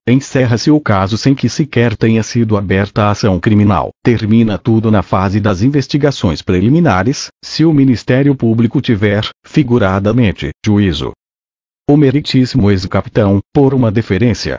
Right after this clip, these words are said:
ainda dá uma ordem para que seu amigo Queiroz vá prestar declarações amigáveis, explicando seus rolos com histórias implausíveis. Conta, e tem razões para isso, que está tudo dominado no judiciário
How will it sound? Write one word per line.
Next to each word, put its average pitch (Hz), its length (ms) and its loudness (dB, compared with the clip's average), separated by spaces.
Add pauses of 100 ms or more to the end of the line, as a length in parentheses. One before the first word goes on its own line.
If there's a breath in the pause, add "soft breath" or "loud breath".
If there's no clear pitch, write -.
(120)
ainda 123 480 0
dá 123 140 0
uma 147 260 0
ordem 110 420 2
para 117 280 0
que 123 120 -2
seu 139 300 0
amigo 110 380 2
Queiroz 107 540 0
vá 110 340 -2
prestar 110 500 -2
declarações 131 800 -2 (120)
amigáveis, 117 800 0 (140)
explicando 120 680 -2
seus 101 320 -2
rolos 113 400 -2
com 139 160 2
histórias 120 640 0
implausíveis. 107 840 0 (800)
Conta, 98 420 -2 (120)
e 139 60 0
tem 135 140 0
razões 98 500 0
para 92 300 0
isso, 98 360 -2 (160)
que 120 120 -2
está 117 320 0
tudo 165 260 -2
dominado 120 560 2
no 139 140 4
judiciário 131 760 -2